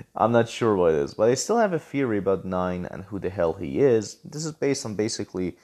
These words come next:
speculation and what people are saying online. And I do need a little bit more information to actually make it a good episode. So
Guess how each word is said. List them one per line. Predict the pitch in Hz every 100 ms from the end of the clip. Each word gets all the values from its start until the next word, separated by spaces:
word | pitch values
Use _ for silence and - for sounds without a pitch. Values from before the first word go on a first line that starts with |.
| _ _ -
speculation | - 113 - 101 107 107 104
and | 92 87
what | 85 80 _
people | - 98 - 87 76 -
are | 50
saying | - 107 104 98
online. | 92 85 76 120 113 101 104 _ _ _ _ _ _ _ -
And | 113 113 110 110 110 80 - _ _ _ - _ _
I | - 139
do | 151 220
need | 196 147
a |
little | 131 123
bit | 104 110
more | 110
information | 104 110 123 123
to | 110
actually | 110 - 101
make | 95 95
it | -
a |
good | - -
episode. | 131 - 107 82 82 - - _ _ _
So | - 117 110 107 104